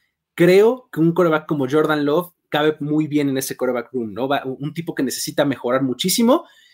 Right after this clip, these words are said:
Yo creo que este año probablemente si lo vemos, lo veamos en el final de la temporada, ya que estos dos, eh, mencionados,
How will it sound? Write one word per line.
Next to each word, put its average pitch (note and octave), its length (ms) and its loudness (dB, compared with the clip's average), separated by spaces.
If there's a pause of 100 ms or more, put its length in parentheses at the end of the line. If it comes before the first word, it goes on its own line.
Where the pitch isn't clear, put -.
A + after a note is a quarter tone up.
(320)
Yo D3+ 240 4
creo F3+ 340 6
que D3 140 2
este D3+ 300 2
año D#3 280 0
probablemente D#3 600 -2
si C3+ 160 -8
lo A#2+ 140 -4
vemos, D3 340 -4
lo A2 80 -6
veamos C3+ 400 -6
en G#2 160 -14
el G2+ 220 -6 (340)
final C3 340 0
de C#3+ 80 4
la B2 140 2
temporada, D#3 580 0
ya C3 300 -2
que C3 160 2
estos A#2 340 -2
dos, B2+ 420 -4
eh, F#2+ 380 -4
mencionados, A#2+ 680 -2